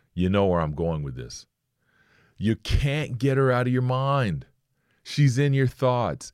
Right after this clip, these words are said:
every hour of the day. You can't do enough for her.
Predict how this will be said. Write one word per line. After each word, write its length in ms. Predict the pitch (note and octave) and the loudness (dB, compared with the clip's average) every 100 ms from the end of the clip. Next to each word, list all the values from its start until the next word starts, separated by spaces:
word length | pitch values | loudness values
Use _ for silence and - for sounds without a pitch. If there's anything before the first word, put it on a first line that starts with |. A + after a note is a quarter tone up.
| _ | _
every 560 | B2 C3+ B2+ G#2+ A2+ A2 - | 2 2 0 -2 -2 -2 -4
hour 440 | G#2+ A#2+ A#2 A2+ | -2 0 2 2
of 120 | G#2 | 0
the 100 | F#2 | -2
day. 680 | E2 D2+ G2 G#2 G#2 E2 C2+ - - | -4 -2 0 2 0 -2 -6 -16 -16
You 160 | - A2 | -2 -2
can't 400 | - B2 C#3 C3 | 2 2 2 2
do 160 | C#3 C3 | 2 2
enough 300 | B2+ C3 C3 | 2 0 -2
for 200 | A2 F2 | -6 -6
her. 320 | D#2 B1+ | -6 -10